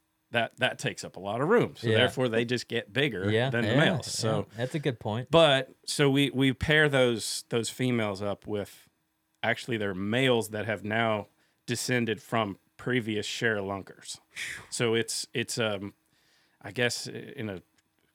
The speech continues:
Speaker 1: quick sense, it, it, we're, we're magnifying those trophy genetics.
Speaker 2: Those, those genes, right?
Speaker 1: Yeah, and it, it's just like your, your rancher or, or, you know, who's somebody who's raising horses or cattle.
Speaker 2: Right.
Speaker 1: You're, you're constantly looking for that,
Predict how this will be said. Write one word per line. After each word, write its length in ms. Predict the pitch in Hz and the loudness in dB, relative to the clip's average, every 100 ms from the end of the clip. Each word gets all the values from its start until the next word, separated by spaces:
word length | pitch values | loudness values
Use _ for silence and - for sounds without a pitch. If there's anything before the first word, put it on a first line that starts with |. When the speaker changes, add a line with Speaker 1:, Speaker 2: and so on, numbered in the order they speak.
| _ | _
Speaker 1:
quick 260 | - 151 | 0 2
sense, 520 | - 135 120 - - - _ _ | 2 0 0 -2 -8 -14 _ _
it, 160 | 127 123 | -10 -8
it, 80 | 127 | -6
we're, 280 | 113 107 117 | -4 -4 -4
we're 160 | 117 113 | -2 0
magnifying 720 | 117 131 123 - 120 113 107 | 4 4 2 0 2 2 2
those 180 | 98 - | -2 -2
trophy 340 | 117 101 98 | -4 -4 -6
genetics. 280 | 87 92 87 | -10 -8 -2
Speaker 2:
Those, 360 | 107 92 - - - | -2 -2 -6 -12 -4
those 240 | 104 90 | -2 -2
genes, 460 | - 98 98 92 - | -6 -4 -4 -6 -12
right? 340 | - 98 95 95 - | -12 -6 -6 -6 -6
Speaker 1:
Yeah, 200 | 120 87 _ - | -6 -6 _ -4
and 120 | 127 | 0
it, 140 | 123 - | 0 0
it's 200 | 135 - | -4 0
just 240 | 139 135 | 0 2
like 240 | 131 123 - | 2 2 0
your, 280 | 113 101 - _ _ - | -2 -2 -6 _ _ -6
your 100 | 113 | -2
rancher 400 | 110 123 120 123 117 117 117 113 117 104 98 92 - | 2 2 2 0 2 2 2 0 0 -2 -4 -10 -8
or, 60 | |
or, 140 | 104 - | -8 -6
you 140 | 117 104 | -4 -4
know, 120 | 95 | -4
who's 160 | 104 - | -4 -2
somebody 260 | 117 113 | 0 0
who's 100 | 110 | 0
raising 300 | 113 110 98 | -2 -2 -4
horses 500 | - 131 131 135 104 | -2 -2 0 -4 -6
or 60 | 92 | -8
cattle. 480 | - 143 123 117 - - | -2 0 0 -2 -10 -4
Speaker 2:
Right. 300 | 110 101 95 | -2 0 -2
Speaker 1:
You're, 220 | 113 110 | -2 -2
you're 140 | 110 110 | -2 -2
constantly 580 | 131 117 - 113 110 | 0 -2 -2 -6 -4
looking 360 | 104 110 - 101 | -4 -4 -4 -10
for 160 | - 107 | -8 -6
that, 340 | 104 101 - | -4 -4 -6